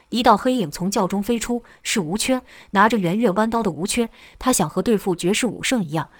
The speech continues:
在对方还没来得及反应前，以极快的速度用宝刀先断仇人一地。但吴缺错估易香龙了，易香龙可不是那种自视身份的人，易香龙第一个反应是跑，快速的跑。圆月弯刀劈的虚空一声响，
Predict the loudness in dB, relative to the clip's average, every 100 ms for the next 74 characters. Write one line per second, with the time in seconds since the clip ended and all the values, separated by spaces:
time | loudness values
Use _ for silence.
0 | -20 -2 0 2 2 2 0 -2 0 0
1 | 0 -2 -4 -6 -6 -4 -4 -4 -6 -10
2 | -18 -4 -2 -2 -2 0 -2 -2 -4 -2
3 | -4 -2 -2 -2 -6 -2 -2 0 -2 0
4 | -2 -2 -4 -2 -4 -4 -8 -8 _ _
5 | 2 2 2 -2 -2 0 -2 -2 -4 -2
6 | -2 -2 -2 -4 -10 _ _ -8 -2 2
7 | 2 2 0 -2 -6 -4 -2 0 -2 -4
8 | -2 -2 0 -2 0 -2 -2 -6 -12 -20
9 | _ -2 2 2 2 0 -2 -4 -2 -2
10 | -2 -6 -2 -4 -4 -12 -16 _ _ -2
11 | 2 4 2 -4 -8 -14 -18 _ _ _
12 | _ _ _ _ 0 4 6 4 4 4
13 | 2 2 0 0 -2 0 0 0 0 0
14 | -2 -6